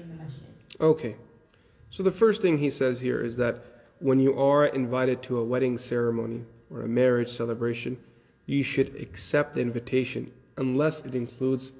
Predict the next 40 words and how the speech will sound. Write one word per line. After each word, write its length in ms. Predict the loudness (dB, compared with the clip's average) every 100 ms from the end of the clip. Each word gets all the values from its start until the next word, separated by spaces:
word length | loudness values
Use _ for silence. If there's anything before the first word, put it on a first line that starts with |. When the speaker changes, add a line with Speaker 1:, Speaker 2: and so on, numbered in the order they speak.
| _ _ _
Speaker 2:
prohibited 640 | -12 -4 0 2 0 -4 -8
acts. 580 | -14 -14 -14 -14 -14 -20 _ _ _ _ _ _ _
So 160 | -2 -2
if 120 | 0
there's 160 | -4
something 240 | -2 -2 -2
haram 400 | -2 0 2 2
happening 420 | 0 -2 -4 -2
there, 260 | -2 -4 -6 -14 _ _ _ _
then 120 | 0 2
you 120 | 2
excuse 440 | 0 -4 -2 0
yourself. 340 | -2 -6 -8 -4
Now, 100 | 2
there 180 | 4
is 80 | 4
a 40 | 2
lot 240 | 0 0
of 120 | 0
discussion 480 | -2 -2 -2 -2 -6
here 200 | -6 -10 -14 _ _ _ -8
because 260 | -4 0
there's 180 | 0 0
a 40 |
lot 160 | 2 2
of 140 | 0
nuance 640 | 2 2 2 -2 -8 -14 -18 _ _
that 240 | -4 -4 -2
could 180 | -4 -2
be 80 |
discussed. 540 | -2 -4 -6 -8 -10 -18 _ _ _ _ _ _ _ -2
But 120 | 0
for 160 | 4 6
now, 200 | 8 8
what 100 | 6
I 120 | 4
will 160 | 2 0
say 220 | 0 -2
is 160 | -2 -4
this. 400 | -10 -12 -18 -20